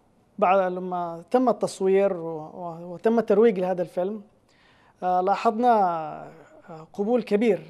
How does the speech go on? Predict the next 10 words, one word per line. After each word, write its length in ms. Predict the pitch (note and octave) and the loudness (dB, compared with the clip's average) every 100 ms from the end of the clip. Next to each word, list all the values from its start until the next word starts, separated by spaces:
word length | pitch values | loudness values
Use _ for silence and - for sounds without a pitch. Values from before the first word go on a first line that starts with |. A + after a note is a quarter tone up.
| E3+ | -10
لدى 220 | F3 F#3 | -6 -4
الشارع 520 | F3+ - F#3+ F3 D#3 - _ _ _ _ _ _ _ | -4 -4 -4 -4 -8 -16 _ _ _ _ _ _ _
في 140 | - | -12
اليمن، 380 | F#3 F3 F3+ A3 A3 _ _ _ _ | -10 -8 -8 -10 -10 _ _ _ _
فهذا 1500 | - G3+ F#3+ F3+ F3+ - - _ _ _ _ G3+ G3 A3+ | -6 0 2 2 -2 -8 -20 _ _ _ _ -6 -2 0
شوية 400 | A3+ A3 A#3 A#3+ | 0 2 4 4
رفع 240 | G#3 G#3 G#3 | 4 4 2
مع-، 180 | G3 E3+ | 2 -4
من 380 | F3+ F3 F3 | -6 -8 -10
معنوياتنا، 800 | E3 E3 F3+ F3 E3+ E3 F3+ G3 | -10 -10 -8 -6 -8 -8 -10 -10